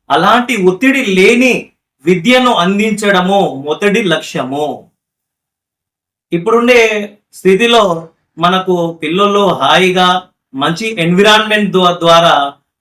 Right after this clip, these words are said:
మనకు చదువుకోవడము అనేది ఖచ్చితంగా అవసరమైనదే. మీరు అందరూ, ఆ, చూస్తుంటారు పరిస్థితులు ఏ విధంగా బయట ఉన్నాయి అనేది.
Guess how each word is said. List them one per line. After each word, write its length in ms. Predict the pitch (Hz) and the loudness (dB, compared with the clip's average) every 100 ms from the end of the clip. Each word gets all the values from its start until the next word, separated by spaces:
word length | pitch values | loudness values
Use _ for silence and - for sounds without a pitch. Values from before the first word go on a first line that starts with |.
| 151 | -6
మనకు 500 | 156 151 151 143 139 | -6 -4 -6 -6 -6
చదువుకోవడము 1040 | - 139 170 180 180 175 175 175 170 175 _ _ _ | -8 -4 -4 -2 0 0 -2 -6 -8 -10 _ _ _
అనేది 680 | 139 165 165 170 143 143 143 _ - | -8 -6 -4 -4 -4 -8 -10 _ -12
ఖచ్చితంగా 720 | 135 165 165 160 160 175 170 | -8 -8 -6 -2 0 -2 -2
అవసరమైనదే. 840 | 143 151 147 143 135 123 117 107 107 _ _ _ _ _ _ _ _ _ _ _ _ _ 139 | -6 -8 -8 -8 -6 -6 -8 -12 -18 _ _ _ _ _ _ _ _ _ _ _ _ _ -8
మీరు 180 | 156 | -2
అందరూ, 340 | 165 165 226 220 | 0 0 2 4
ఆ, 460 | 214 202 196 - - _ _ 180 | 4 4 2 -4 -14 _ _ -2
చూస్తుంటారు 680 | 190 214 208 208 202 214 214 _ _ _ _ 156 | 0 -2 2 2 2 -2 -12 _ _ _ _ -2
పరిస్థితులు 560 | 170 185 214 214 214 | -2 -2 -6 -2 0
ఏ 160 | 202 196 | 0 0
విధంగా 360 | 196 196 196 | 0 0 0
బయట 260 | 190 180 185 | 0 0 0
ఉన్నాయి 400 | 190 190 185 190 | 0 0 0 0
అనేది. 440 | 180 185 185 190 | -2 -2 -2 -4